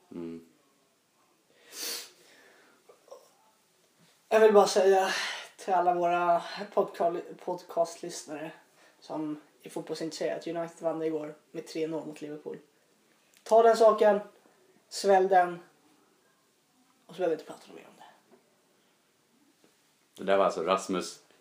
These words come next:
Speaker 1: egna segment. Han brukar få ungefär, han får tjugo sekunder i varje podd och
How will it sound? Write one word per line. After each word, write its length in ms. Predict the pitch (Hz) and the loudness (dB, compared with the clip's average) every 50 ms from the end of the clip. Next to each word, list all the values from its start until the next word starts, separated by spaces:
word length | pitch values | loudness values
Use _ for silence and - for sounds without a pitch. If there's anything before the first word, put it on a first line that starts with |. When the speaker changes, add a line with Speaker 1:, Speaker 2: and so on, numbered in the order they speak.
| _ _ | _ _
Speaker 1:
egna 400 | 110 101 87 85 90 92 90 90 | -2 -2 -2 0 0 -2 -2 -2
segment. 400 | - 82 78 80 80 78 76 - | -4 -8 -8 -6 -8 -8 -8 -4
Han 160 | - 104 98 98 | 0 0 0 2
brukar 200 | 107 104 117 104 | 2 0 0 0
få 180 | - 117 113 | 2 2 2
ungefär, 420 | 110 110 107 104 101 - 90 82 85 | 2 2 -2 -4 -2 0 0 0 0
han 140 | 92 104 104 | -2 -4 -2
får 120 | 117 113 | -4 -4
tjugo 360 | 113 - - 117 98 95 101 98 | -4 -2 -4 -4 -4 -4 -4 -6
sekunder 460 | 101 - - - 104 98 95 87 80 | -6 -8 -4 0 0 0 0 -2 -4
i 40 | 76 | -2
varje 260 | 80 90 82 85 82 | -2 -2 -2 -2 -2
podd 320 | 82 - 98 85 - - - - - - - - - _ | 0 0 0 0 0 -2 -6 -12 -14 -20 -20 -20 -20 _
och 140 | - 90 | -10 -10